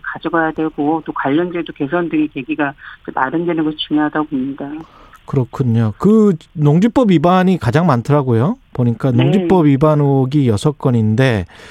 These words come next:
Speaker 2: 이것도 민주당이랑 비교해서는 어떻습니까? 패턴이 비슷한 겁니까?
Speaker 1: 글쎄 세부 내용이 나오지 않았습니다만
Speaker 2: 네.
Speaker 1: 농지법에 대한 문제는 국회의원들이 워낙 경실련 조사 결과 약 이십칠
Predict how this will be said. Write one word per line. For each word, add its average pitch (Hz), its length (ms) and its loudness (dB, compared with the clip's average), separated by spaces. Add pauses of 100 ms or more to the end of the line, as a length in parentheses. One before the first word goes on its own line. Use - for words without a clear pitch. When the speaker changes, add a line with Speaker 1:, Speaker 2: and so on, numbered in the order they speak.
(160)
Speaker 2:
이것도 208 440 2
민주당이랑 160 1040 2
비교해서는 156 680 2
어떻습니까? 175 440 0
패턴이 202 360 0
비슷한 160 420 -2
겁니까? 202 420 -2 (600)
Speaker 1:
글쎄 233 280 -4
세부 381 280 -2
내용이 349 240 -2
나오지 147 300 -4
않았습니다만 170 1040 -2
Speaker 2:
네. 147 360 2
Speaker 1:
농지법에 214 800 -2
대한 165 260 -4
문제는 165 760 -6
국회의원들이 214 600 -8
워낙 165 480 -2 (180)
경실련 202 340 -6
조사 165 260 -6
결과 156 640 -4
약 147 140 -2
이십칠 147 460 -10